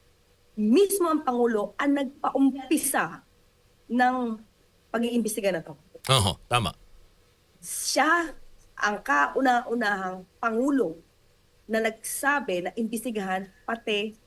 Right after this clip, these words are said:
Speaker 1: yung administrasyon niya. Kasi ang gusto niya malaman is ano ang nangyari, bakit nagkaroon ng mga anomalya ang flood control projects. Pero tandaan natin, tatlong taon pa lang ang Pangulo.
Speaker 2: Mhm.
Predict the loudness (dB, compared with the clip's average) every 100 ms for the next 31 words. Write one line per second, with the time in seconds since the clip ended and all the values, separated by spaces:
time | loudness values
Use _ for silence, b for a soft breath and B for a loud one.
0 | -4 -2 -2 -6 -4 -4 -6 -6 -10 -8
1 | -8 -8 -10 -14 _ _ _ -8 -6 -6
2 | -10 -8 -4 0 2 0 -4 -4 -4 -6
3 | -10 -12 -14 -14 -10 -6 -2 0 0 -6
4 | _ -20 _ -6 -4 -4 -2 -2 0 0
5 | -2 -6 _ _ -2 0 0 -4 -6 -6
6 | -4 -2 -2 -2 -2 -4 -4 -4 -4 -4
7 | -4 -4 -4 -4 -6 -8 -8 -10 -10 -16
8 | -18 -18 -18 -18 -20 -20 -10 -6 -2 0
9 | 0 -2 -6 -6 -4 -4 -4 -4 -2 -4
10 | -4 -4 -2 -2 -4 -10 -6 0 0